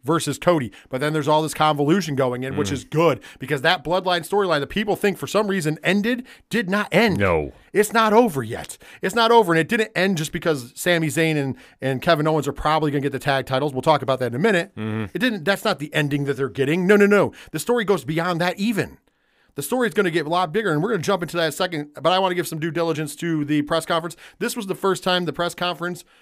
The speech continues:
Speaker 1: wasn't as great.
Speaker 2: Mm.
Speaker 1: Uh, Austin Theory did it all in gimmick, which was the first that I've seen anybody do it in gimmick.
Speaker 2: Yeah.
Speaker 1: Which is fine. Uh, Edge and, uh, Beth Phoenix had a cool little one.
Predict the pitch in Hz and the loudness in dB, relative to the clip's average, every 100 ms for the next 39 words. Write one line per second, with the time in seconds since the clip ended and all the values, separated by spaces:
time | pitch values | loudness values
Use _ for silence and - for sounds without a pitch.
0 | _ 120 214 277 302 156 - 131 135 147 | _ 0 2 2 -2 -6 -6 -4 -2 -4
1 | 262 _ 113 123 131 113 - - 151 151 | -8 _ -4 -2 -2 -4 -8 -2 2 2
2 | 147 147 - 170 185 196 196 196 175 180 | 0 -4 -2 -2 -2 -2 -2 0 0 0
3 | 139 151 175 135 139 139 - 135 131 113 | 0 -2 -2 -2 -2 -2 -4 -6 -6 -6
4 | 143 160 143 147 135 127 156 139 139 139 | -4 -2 -2 -2 -4 -2 -4 -2 -2 -2
5 | 139 139 151 127 101 139 - 85 76 - | -2 -2 -2 -4 -4 -8 -4 -2 -2 -4
6 | _ _ _ - 165 208 170 127 147 156 | _ _ _ -2 -2 2 2 2 0 -6
7 | _ _ _ - 143 143 175 165 196 196 | _ _ _ -2 -2 2 0 2 0 0
8 | 185 165 151 170 - 175 175 165 160 151 | 0 0 0 -2 -2 -4 -2 0 -2 -4
9 | - - - 160 - 165 143 135 131 135 | -12 -20 -6 -6 0 2 2 2 0 -2